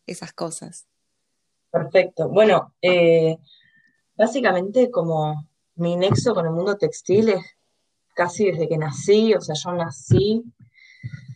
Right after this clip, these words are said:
Speaker 2: rodeada de esto, más específicamente la lencería, eh, siempre por medio de mis papás. Mis papás desde muy chica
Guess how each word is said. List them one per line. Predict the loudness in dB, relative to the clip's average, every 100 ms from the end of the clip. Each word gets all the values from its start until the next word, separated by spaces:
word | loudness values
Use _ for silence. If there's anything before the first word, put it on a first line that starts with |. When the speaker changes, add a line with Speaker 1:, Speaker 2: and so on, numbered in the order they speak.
| _ _ _ _ _
Speaker 2:
rodeada | 2 4 6 6 8
de | 6
esto, | 4 -4
más | -4 -8
específicamente | -14 -12 -4 -2 -2 -4 -6
la | -6 -4
lencería, | -6 -8 -6 -4 -2 0 0 -4 -8 _ _ _ -10
eh, | -8 -8 -14 _
siempre | _ -4 -2 0
por | 0 0
medio | -2
de | -2
mis | -2
papás. | -2 0 -2 -4
Mis | -8
papás | -6 -2 -2 -4 _ -4
desde | -4 -2
muy | -2 -2 -4 -6
chica | -6 -2 2 2 0